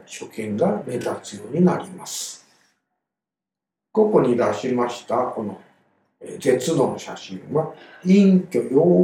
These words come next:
後期の舌症です。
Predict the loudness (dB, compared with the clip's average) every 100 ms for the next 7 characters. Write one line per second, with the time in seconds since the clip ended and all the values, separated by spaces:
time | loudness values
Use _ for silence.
0 | 2 0 2 2 0 -4 2 2 2 -8
1 | _ _ -10 -6 -6 -6 -4 -2 -2 -6
2 | -12 -18 -20